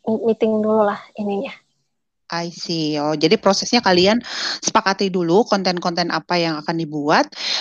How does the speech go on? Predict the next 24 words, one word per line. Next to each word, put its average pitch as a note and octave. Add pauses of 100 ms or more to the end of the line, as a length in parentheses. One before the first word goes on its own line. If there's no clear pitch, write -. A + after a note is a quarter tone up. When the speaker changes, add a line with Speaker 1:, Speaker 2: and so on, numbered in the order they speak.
Speaker 2:
kemudian E3+
nanti G#3+
berbagi D#3+
tugas G3
gitu F#3
ya. F3+
Ada E3+
y-, F3 (200)
yang G#3
kayak G#3 (240)
Alia, G3+ (320)
Alia A3
sendiri G#3+
atau B3
ada G3
orang F3+
lain D#3+
juga D3
yang D3
bekerja E3
mirip E3
kayak D3+
Alia D3+
gitu? C#3